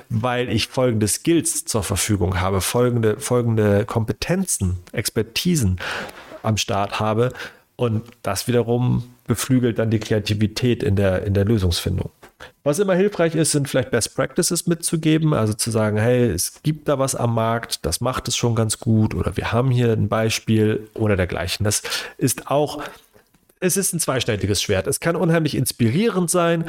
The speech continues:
natürlich kann es aber auch die Lösung schon vorwegnehmen. Und das muss man selbst ein bisschen, bisschen wissen, wie möchte man das gerne? Möchte man quasi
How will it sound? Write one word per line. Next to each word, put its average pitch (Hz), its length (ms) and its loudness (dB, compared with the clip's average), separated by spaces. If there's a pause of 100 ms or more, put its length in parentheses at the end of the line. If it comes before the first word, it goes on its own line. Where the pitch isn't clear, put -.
(340)
natürlich 143 440 2
kann 127 160 -4
es 123 120 -2
aber 110 160 0
auch 101 120 -2
die - 100 -2
Lösung 101 260 2
schon 92 180 -2
vorwegnehmen. 87 560 -2 (380)
Und 117 200 0
das - 360 -2
muss 139 240 2
man 135 120 2
selbst 131 380 -2
ein 131 60 2
bisschen, 127 500 0
bisschen 120 380 0
wissen, 120 540 0 (460)
wie 120 120 4
möchte 123 360 0
man 95 200 2
das 92 160 0
gerne? 92 280 0
Möchte 131 380 0
man 127 340 0 (220)
quasi 110 540 0